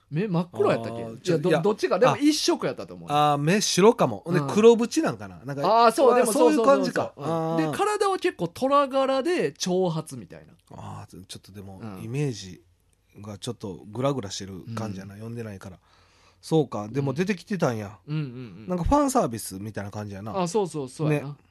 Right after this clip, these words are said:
Speaker 1: うん。
Speaker 2: うーん。まあ、どの一コマかは分からん。
Speaker 1: うん。
Speaker 2: でも一コマだけなんや。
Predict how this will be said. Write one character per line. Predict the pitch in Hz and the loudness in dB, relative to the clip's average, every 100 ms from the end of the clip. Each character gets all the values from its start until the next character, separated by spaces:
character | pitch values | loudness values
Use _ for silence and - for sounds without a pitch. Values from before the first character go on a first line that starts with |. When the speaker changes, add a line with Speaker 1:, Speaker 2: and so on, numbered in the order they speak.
| 123 | -8
Speaker 1:
う | |
ん。 | |
Speaker 2:
う | 120 | -6
ー | 131 139 139 151 156 160 165 160 | -4 -2 0 0 2 2 2 0
ん。 | - _ _ _ _ _ _ _ _ | -4 _ _ _ _ _ _ _ _
ま | 131 | -8
あ、 | |
ど | 127 156 | -2 0
の | 175 | 2
一 | 170 - 175 | 0 -4 -4
コ | 156 | -2
マ | 117 | -4
か | - | -6
は | 101 98 | -12 -10
分 | 104 120 | -10 -8
か | 120 | -8
ら | 95 | -10
ん。 | 87 90 | -14 -10
Speaker 1:
う | |
ん。 | 131 139 139 139 135 123 110 82 _ _ _ _ _ _ _ | -6 -4 -4 -6 -6 -8 -12 -18 _ _ _ _ _ _ _
Speaker 2:
で | 107 | -14
も | |
一 | - - 170 | -8 -6 -2
コ | 175 | 0
マ | 165 | 0
だ | 156 | 0
け | 151 | -4
な | 135 | -6
ん | 92 | -6
や。 | 82 - | -12 -16